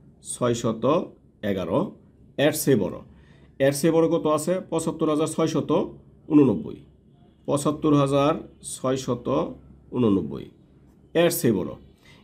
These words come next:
এর চেয়ে বড় কোনটা আছে? এখানে সাতাত্তর হাজার ছয়শত নব্বই আর সাতাত্তর হাজার, আ,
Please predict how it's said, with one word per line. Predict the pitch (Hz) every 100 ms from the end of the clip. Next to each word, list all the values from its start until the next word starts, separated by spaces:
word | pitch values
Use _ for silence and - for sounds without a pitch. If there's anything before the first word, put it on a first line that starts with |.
| -
এর | 139
চেয়ে | 147 180
বড় | 175 180
কোনটা | 170 175
আছে? | 165
এখানে | 196 175 170
সাতাত্তর | 175 180 165 170 156
হাজার | 147
ছয়শত | 147 165 160 160
নব্বই | 165 175 170 196 - - - -
আর | - 117 117
সাতাত্তর | - 143 147 147
হাজার, | 139 143 175 -
আ, | 123